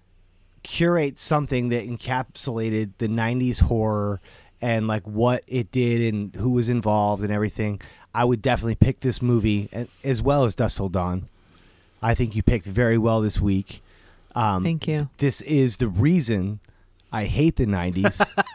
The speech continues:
Speaker 2: <laughs>
Speaker 1: but it is what the nineties is, and I can't go back and I can't change the nineties. You know what I mean? So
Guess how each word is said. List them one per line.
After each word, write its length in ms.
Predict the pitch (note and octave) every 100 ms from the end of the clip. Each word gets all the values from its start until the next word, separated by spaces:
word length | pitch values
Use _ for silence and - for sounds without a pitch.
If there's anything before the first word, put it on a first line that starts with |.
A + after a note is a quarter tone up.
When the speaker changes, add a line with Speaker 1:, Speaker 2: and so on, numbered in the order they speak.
| A5
Speaker 2:
<laughs> 480 | G#5+ E5+ - - F3+
Speaker 1:
but 100 | D#3+
it 80 | D3+
is 220 | D#3+ -
what 140 | F3+ F#3+
the 120 | F3+
nineties 440 | F#3 F#3+ G3 F3+
is, 340 | - C#4+ A3+ C#3+
and 120 | C#3
I 100 | C3+
can't 300 | - F#3 D#3+
go 120 | D#3
back 340 | D#3 C#3+ C#3+ C3
and 120 | C3
I 120 | B2
can't 280 | - C#3+ B2
change 400 | - C#3 C3 -
the 120 | A#2+
nineties. 640 | A2 A#2 G2+ D#2 D2+ - -
You 160 | - C3
know 60 | B2+
what 80 |
I 40 | B2+
mean? 220 | C3+ C#3
So 360 | - D#3+ C#3